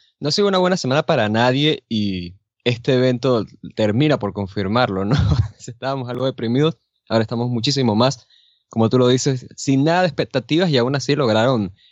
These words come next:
bajarlas aún más, y nada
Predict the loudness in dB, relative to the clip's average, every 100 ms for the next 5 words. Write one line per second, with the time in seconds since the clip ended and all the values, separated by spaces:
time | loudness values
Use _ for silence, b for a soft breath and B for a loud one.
0 | b _ -2 -2 -2 -4 -4 -8 -12 -8
1 | -6 -2 -2 -2 -6 -8 -6 -8 -10 _
2 | _ _ _ _ _ -2 0 2 0